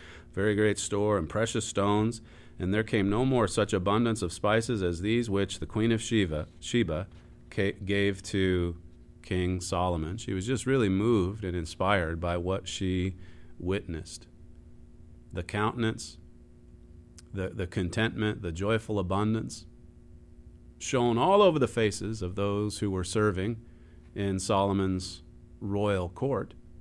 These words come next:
God really is building this kind of joyous, positive outlook in all of us. And the world needs this.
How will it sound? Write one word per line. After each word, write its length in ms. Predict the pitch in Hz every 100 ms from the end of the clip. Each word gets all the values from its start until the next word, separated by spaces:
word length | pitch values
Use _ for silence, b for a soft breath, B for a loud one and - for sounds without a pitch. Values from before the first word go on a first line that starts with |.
| - - - - - -
God 280 | 117 131
really 340 | 104 110 110 107
is 300 | 120 104 90
building 600 | 87 107 139 139 95 90
this 180 | 104 -
kind 340 | 113 104 104
of 140 | 87 82
joyous, 600 | 92 110 123 117 113 -
positive 480 | 117 117 110 101
outlook 540 | 95 120 - 87 107 - b b b b b b b
in 320 | 123 110 117 120
all 320 | 123 139 151
of 120 | 85
us. 340 | 76 110 - - - - - - -
And 120 | 98
the 60 | 104
world 280 | 107 127 117
needs 480 | 98 110 127 120 90
this. 440 | 87 113 -